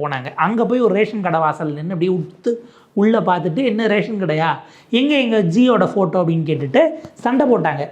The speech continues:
ரேஷன் கடைக்காரர்கிட்ட மட்டும் இல்ல, அந்த மாவட்டத்தினுடைய கலெக்டர்கிட்டையும் அம்மா வந்து பார்த்தீங்க அப்படின்னா அப்படி பொங்கி சண்டை போட்டாங்க. "எங்க ஜியினுடைய ஃபோட்டோ,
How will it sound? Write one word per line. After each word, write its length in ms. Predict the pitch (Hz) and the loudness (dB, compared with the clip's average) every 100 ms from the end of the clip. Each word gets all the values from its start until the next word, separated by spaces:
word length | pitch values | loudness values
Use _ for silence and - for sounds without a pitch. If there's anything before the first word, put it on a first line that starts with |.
| - | -4
ரேஷன் 280 | 214 - 226 | -2 -2 -2
கடைக்காரர்கிட்ட 540 | 214 208 208 202 180 | 0 0 -2 0 0
மட்டும் 280 | 196 185 226 | 0 0 0
இல்ல, 260 | 185 151 - - - | 0 -2 -4 -18 -10
அந்த 200 | 151 147 | -6 2
மாவட்டத்தினுடைய 640 | 196 254 262 262 247 226 220 | 4 4 2 -2 0 0 0
கலெக்டர்கிட்டையும் 640 | 208 269 240 359 302 233 | 0 0 0 2 2 2
அம்மா 420 | 302 247 233 220 190 | 0 0 -2 -2 -2
வந்து 120 | 180 | -4
பார்த்தீங்க 240 | 175 156 | -6 -4
அப்படின்னா 240 | 160 156 196 | -4 -2 0
அப்படி 480 | 196 170 196 170 - - - | 2 0 -4 -6 -12 -18 0
பொங்கி 460 | 233 269 294 277 | 2 2 2 2
சண்டை 320 | - 202 214 | 2 2 0
போட்டாங்க. 240 | 214 180 175 | 0 0 0
"எங்க 220 | 208 302 | 0 0
ஜியினுடைய 480 | 240 294 285 247 226 | 4 2 4 2 0
ஃபோட்டோ, 420 | - 208 180 156 | 0 -4 0 -2